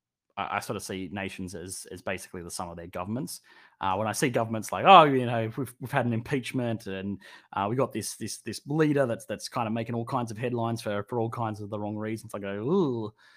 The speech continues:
you know, that's not somewhere I wanna be parking my money." And, and I suppose that's a, a more, um, detailed breakdown of exactly kind of what's behind that, that sort of rationale there. Um, so yeah, I think that, that that's really interesting because obviously,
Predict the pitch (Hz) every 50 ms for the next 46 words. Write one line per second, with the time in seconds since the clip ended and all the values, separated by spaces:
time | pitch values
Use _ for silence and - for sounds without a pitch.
0 | - _ _ - 101 98 101 107 117 - - - 151 151 156 156 147 151 - -
1 | 135 123 110 107 107 101 101 98 95 92 92 - - 87 98 - 95 87 87 87
2 | 87 87 87 80 85 85 82 - _ - 87 92 - - 98 92 90 92 98 -
3 | - - 87 92 90 85 - - 78 - - 113 117 120 135 139 139 131 123 117
4 | 113 107 104 101 104 - - 90 90 92 92 90 90 95 98 98 95 - _ _
5 | _ _ _ _ _ _ _ _ - - - 135 120 127 113 117 123 104 95 98
6 | 98 104 104 104 - - 98 92 90 90 92 92 98 98 90 - - 92 87 -
7 | - 95 90 90 90 92 92 98 95 - - - - - - - 98 101 101 95
8 | 101 98 98 104 90 - - _ - 98 - - 101 98 95 98 95 - - -
9 | 95 95 98 104 110 147 202 214 - _ _ _ _ _ _ _ _ _ _ _
10 | _ - - - 123 104 92 92 92 95 95 101 - _ - - - - - _
11 | - 185 208 185 139 117 110 110 - 120 110 - 107 98 - - - 104 90 -
12 | - 95 87 - - 85 87 87 87 - - - - 92 87 82 - - 98 95
13 | 90 95 - - - 87 87 85 90 -